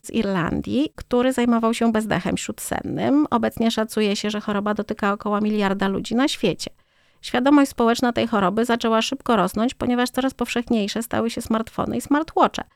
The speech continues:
Ich oprogramowanie umożliwia przynajmniej ocenę przesiewową jakości snu i powoduje, że coraz więcej ludzi zgłasza się do lekarza.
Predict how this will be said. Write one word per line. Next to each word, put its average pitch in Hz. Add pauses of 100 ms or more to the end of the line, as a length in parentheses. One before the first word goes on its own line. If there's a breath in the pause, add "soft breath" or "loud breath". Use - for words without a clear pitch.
(340)
Ich 262
oprogramowanie 226
umożliwia 233
przynajmniej 226
ocenę 220
przesiewową 277
jakości 220
snu 214
i 269
powoduje, 233
że 226
coraz 262
więcej 226
ludzi -
zgłasza 220
się 302
do 339
lekarza. -